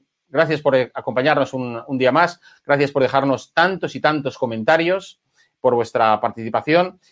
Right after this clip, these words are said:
y, y nada, lo dicho, volveremos el próximo, próximo sábado analizando, eh, temas, eh, de, de actualidad, temas seguramente, mm, de vuestro interés,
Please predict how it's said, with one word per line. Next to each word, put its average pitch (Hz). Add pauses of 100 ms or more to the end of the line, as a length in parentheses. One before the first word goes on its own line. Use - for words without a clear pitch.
(180)
y, 117
y 127
nada, 190
lo 123
dicho, 139
volveremos 131
el 139
próximo, 139
próximo 147
sábado 180 (500)
analizando, 127
eh, 107
temas, 139
eh, 113
de, 110
de 107
actualidad, 123
temas 175
seguramente, 139 (400)
mm, 113
de 117
vuestro 135
interés, 135